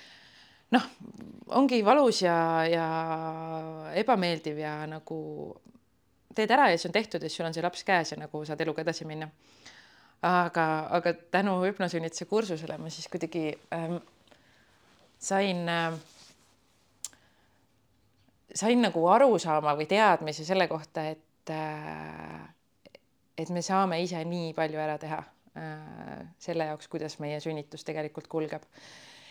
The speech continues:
Ja see ei tähenda üldse seda, et, et nüüd kõik, kõik pered või naised, kes valivad hüpnosünnituse kursusele tulla, et,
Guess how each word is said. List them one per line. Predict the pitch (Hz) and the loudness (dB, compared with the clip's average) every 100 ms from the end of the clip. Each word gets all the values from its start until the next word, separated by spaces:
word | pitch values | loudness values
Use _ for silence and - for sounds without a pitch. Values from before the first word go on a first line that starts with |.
| - | 0
Ja | 175 180 170 170 | 6 8 8 6
see | 208 | 6
ei | 196 | 8
tähenda | 226 175 160 165 | 8 8 8 6
üldse | 196 - | 2 0
seda, | 160 190 170 147 | 2 4 6 4
et, | 147 - 156 | 2 0 0
et | 156 151 160 156 | 2 0 -2 -4
nüüd | 165 | -4
kõik, | - 165 165 160 156 147 151 | 0 0 0 -4 -2 -2 -2
kõik | 165 160 | -4 -2
pered | 165 165 151 | 0 2 2
või | 147 147 156 | -2 -4 -4
naised, | 160 175 - | -6 -6 -10
kes | 151 | -6
valivad | 165 160 151 | -4 -2 -2
hüpnosünnituse | 165 160 151 165 160 156 | -4 -6 -8 -8 -6 -4
kursusele | 175 180 160 147 | -2 -4 -6 -4
tulla, | 190 202 156 | 0 2 0
et, | 151 | -4